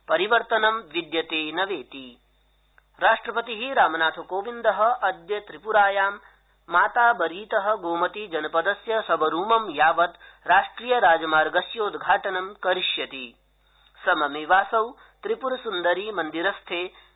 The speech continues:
माताबरी मन्दिरस्य पुनर्विकासाधारशिलामपि स्थापयिष्यति। श्रीकोविंद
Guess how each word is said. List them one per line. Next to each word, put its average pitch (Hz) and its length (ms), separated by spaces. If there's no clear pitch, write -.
माताबरी 233 600
मन्दिरस्य 196 720
पुनर्विकासाधारशिलामपि 180 2000
स्थापयिष्यति। 160 1160
श्रीकोविंद 214 840